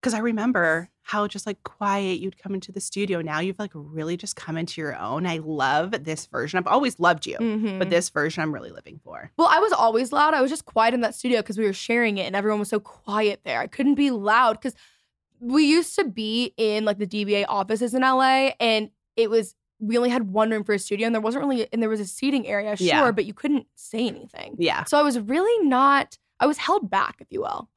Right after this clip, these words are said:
Speaker 1: Yeah, you were a little held back.
Speaker 2: I couldn't talk.
Speaker 1: Yeah.
Speaker 2: And they got rid of the lock alarms, and I still am
Speaker 1: <laughs>
Speaker 2: upset with Michael for that one. But I did get past it 'cause I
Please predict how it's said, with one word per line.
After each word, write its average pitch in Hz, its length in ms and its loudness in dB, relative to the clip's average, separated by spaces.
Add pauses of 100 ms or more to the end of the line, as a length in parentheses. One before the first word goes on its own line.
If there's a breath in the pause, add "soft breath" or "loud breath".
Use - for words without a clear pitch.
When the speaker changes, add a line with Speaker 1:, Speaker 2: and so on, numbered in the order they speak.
Speaker 1:
Yeah, 175 280 6
you 240 160 0
were 285 140 0
a 302 60 0
little 202 180 0
held 151 220 -6
back. - 440 -12
Speaker 2:
I 214 40 -10
couldn't 233 280 0
talk. 254 600 2
Speaker 1:
Yeah. 160 340 2 (180)
Speaker 2:
And 226 160 6
they 208 120 4
got 208 180 4
rid 226 100 6
of 220 60 4
the 208 60 2
lock 202 260 6
alarms, 196 420 2
and - 160 -14
I - 120 -10
still - 340 0
am 196 160 2
Speaker 1:
<laughs> - 140 -2
Speaker 2:
upset - 400 -2
with - 280 -4
Michael - 220 -6
for - 100 -10
that - 120 -2
one. 226 160 0
But 254 120 2
I 302 140 6
did 403 180 2
get 453 120 0
past 208 260 0
it 202 120 -4
'cause 226 120 -4
I 233 300 4